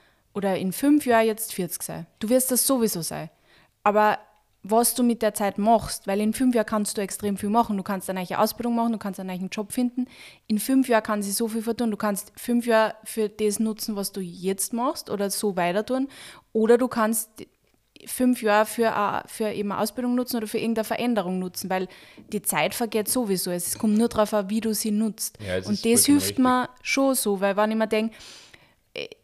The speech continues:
Speaker 1: ich, ich würde es jetzt nicht machen, aber wenn ich mir denk, ich werd sowieso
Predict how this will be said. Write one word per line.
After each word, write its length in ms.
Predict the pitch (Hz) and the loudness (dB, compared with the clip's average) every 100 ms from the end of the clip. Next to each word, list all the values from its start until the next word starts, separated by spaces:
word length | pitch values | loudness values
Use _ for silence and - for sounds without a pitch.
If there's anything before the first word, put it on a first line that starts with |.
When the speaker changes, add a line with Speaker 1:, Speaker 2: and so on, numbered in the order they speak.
| _ | _
Speaker 1:
ich, 160 | 220 196 | -6 -4
ich 100 | 226 | -2
würde 200 | 214 226 | 2 4
es 100 | 226 | 4
jetzt 180 | 220 214 | 2 0
nicht 140 | 196 | -4
machen, 340 | 180 208 247 226 | -2 -2 -2 -4
aber 220 | 180 196 | -2 -2
wenn 140 | 196 | -2
ich 40 | 202 | -4
mir 80 | 196 | -4
denk, 280 | 196 202 196 _ - _ _ _ _ - - | -4 -4 -6 _ -20 _ _ _ _ -18 -8
ich 140 | 202 | -4
werd 260 | 185 180 185 | 0 0 0
sowieso 840 | - 214 220 247 214 190 185 185 | -2 0 0 0 0 0 0 -2